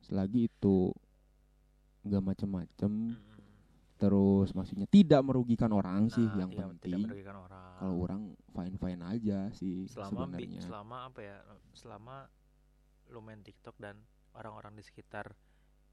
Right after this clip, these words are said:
Speaker 2: tidak merasa dirugikan sih nggak apa-apa.
Speaker 1: Ya, jadi gitu, Mi, sih kalau orang.
Speaker 2: Hmm. Ya pokoknya selama lu main TikTok
Speaker 1: Hmm?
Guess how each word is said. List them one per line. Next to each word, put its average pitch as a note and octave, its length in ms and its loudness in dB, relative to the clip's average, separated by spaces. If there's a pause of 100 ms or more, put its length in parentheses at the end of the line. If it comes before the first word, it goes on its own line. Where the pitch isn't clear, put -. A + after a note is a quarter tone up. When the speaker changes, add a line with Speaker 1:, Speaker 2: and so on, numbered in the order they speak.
(120)
Speaker 2:
tidak G#2+ 280 -10
merasa G2 260 -12
dirugikan F#2+ 460 -16
sih A2+ 120 -20
nggak G2+ 140 -18
apa-apa. F#2 540 -18 (800)
Speaker 1:
Ya, A2 260 0 (260)
jadi G#2 460 2 (280)
gitu, G#2 320 0
Mi, G#2+ 320 -2
sih G2+ 440 -4
kalau F#2+ 320 -10
orang. F2 400 -10 (420)
Speaker 2:
Hmm. G#2+ 380 -20 (2750)
Ya - 80 -20
pokoknya G#2+ 340 -12 (600)
selama G2 600 -10 (220)
lu G#2+ 140 -14
main G2 180 -12
TikTok G2 380 -8 (260)
Speaker 1:
Hmm? G#2 340 -6